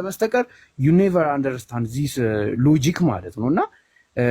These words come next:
እግዚአብሔር እንግዲህ መጽሐፍ ቅዱስን ያወረደልን የተለያዩ ነቢያቶችን ያስነሳልን ሐሳቡን ቀለል አድርገን እንድንረዳ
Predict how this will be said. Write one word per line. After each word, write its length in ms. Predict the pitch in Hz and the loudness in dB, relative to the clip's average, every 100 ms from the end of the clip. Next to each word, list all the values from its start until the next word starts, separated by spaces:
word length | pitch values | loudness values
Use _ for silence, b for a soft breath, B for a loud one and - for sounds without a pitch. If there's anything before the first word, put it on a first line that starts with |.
| 131 | 2
እግዚአብሔር 540 | 160 196 208 214 202 | 2 2 2 2 2
እንግዲህ 300 | 196 156 131 | 0 0 2
መጽሐፍ 360 | 123 139 160 151 | 0 2 -2 -2
ቅዱስን 400 | 165 151 147 151 | -6 -4 -2 0
ያወረደልን 640 | 147 143 143 139 143 233 151 | 2 2 2 0 0 2 0
የተለያዩ 440 | 151 208 214 170 147 | 0 0 2 2 2
ነቢያቶችን 640 | 135 131 123 123 - 120 | 2 0 -2 -4 -4 -2
ያስነሳልን 680 | 117 120 127 - 139 202 - b b b | -2 -2 -4 -2 -2 -2 -4 b b b
ሐሳቡን 580 | 147 156 - 170 202 220 | -2 -2 0 0 0 -2
ቀለል 340 | - 160 233 277 | -2 -2 0 0
አድርገን 340 | 196 143 123 | 0 0 2
እንድንረዳ 640 | 123 120 127 120 107 98 | 2 2 2 2 0 -2